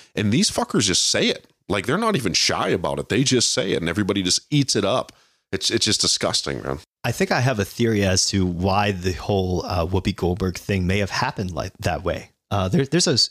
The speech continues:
Speaker 2: interesting timing issue with a lot of this race stuff,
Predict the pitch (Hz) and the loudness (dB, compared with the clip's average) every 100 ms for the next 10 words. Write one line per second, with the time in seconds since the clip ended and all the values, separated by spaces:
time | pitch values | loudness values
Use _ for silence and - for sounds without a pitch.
0 | - 196 196 156 - 135 - 117 117 101 | 0 0 2 2 2 0 0 0 0 0
1 | 76 95 - 92 101 98 95 98 90 101 | 0 0 0 -2 -2 0 2 2 0 -2
2 | - 107 95 - - - - - - | -2 0 0 0 -2 -6 -8 -10 -10